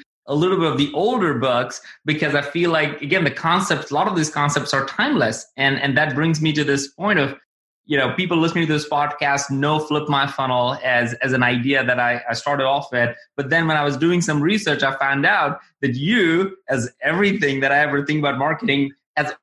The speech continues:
al-, have already talked about it in two thousand six. As a matter of fact, January twenty-ninth, two thousand six, you talked about this idea of flipping the funnel. Like, do you recall, and what was the genesis of that,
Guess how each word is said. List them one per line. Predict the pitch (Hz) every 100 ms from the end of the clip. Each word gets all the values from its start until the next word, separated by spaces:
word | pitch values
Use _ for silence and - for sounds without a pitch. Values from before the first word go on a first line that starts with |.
| _ 160
al-, | 160
have | 165 160
already | 233 254 208
talked | - 202 214
about | 208 165 151
it | 147 147
in | 180 175 165
two | 214
thousand | 214 214 196 190
six. | 190 - 285 147 - -
As | 156
a | 160
matter | 160
of | 143
fact, | 127 120 113
January | 170 185 190 185
twenty-ninth, | 175 165 165 160
two | 175 175
thousand | 175 160 160
six, | - 151 147
you | 143
talked | 143 170 175
about | 165 151
this | 151 139
idea | 143 139
of | 135
flipping | - 170 165 151
the | 139
funnel. | 139 151 147 117 113 - _ _
Like, | 147 131 113
do |
you | 180 208
recall, | 165 - 165 180 180 175
and | 156
what | 160 170
was | 156
the | 135
genesis | 123 175 170 135 123
of | 120
that, | 117 117 -